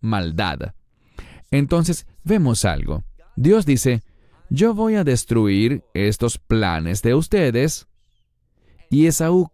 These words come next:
corre de vuelta, los descendientes de Edom,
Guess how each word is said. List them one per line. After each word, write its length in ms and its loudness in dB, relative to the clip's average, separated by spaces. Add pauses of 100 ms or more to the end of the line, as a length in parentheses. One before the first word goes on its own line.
(140)
corre 360 2
de 120 0
vuelta, 600 -2 (420)
los 180 0
descendientes 680 -2
de 200 0
Edom, 440 0